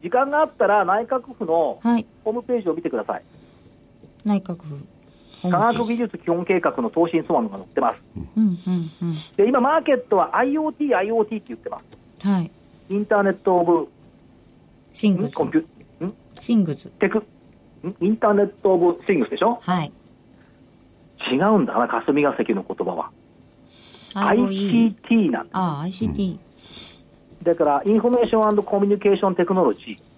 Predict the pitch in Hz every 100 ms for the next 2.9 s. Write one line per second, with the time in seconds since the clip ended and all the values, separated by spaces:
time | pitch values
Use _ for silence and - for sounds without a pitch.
0 | _ - _ _ - _ - _ _ _
1 | _ - - - - 147 - - 220 208
2 | 208 190 185 131 113 - 85 80 -